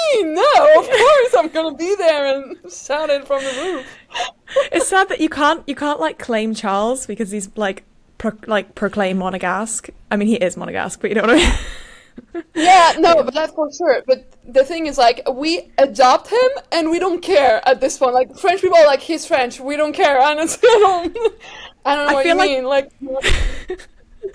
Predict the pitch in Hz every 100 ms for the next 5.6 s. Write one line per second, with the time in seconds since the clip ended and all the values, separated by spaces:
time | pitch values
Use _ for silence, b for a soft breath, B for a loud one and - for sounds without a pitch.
0 | B B 381 - 349 370 359 - 254 262
1 | 240 226 190 190 233 214 - 269 254 285
2 | 240 226 220 - - 262 254 254 254 -
3 | 294 254 247 170 - - 247 226 302 277
4 | 247 214 226 285 247 180 196 208 220 208
5 | 208 202 214 165 -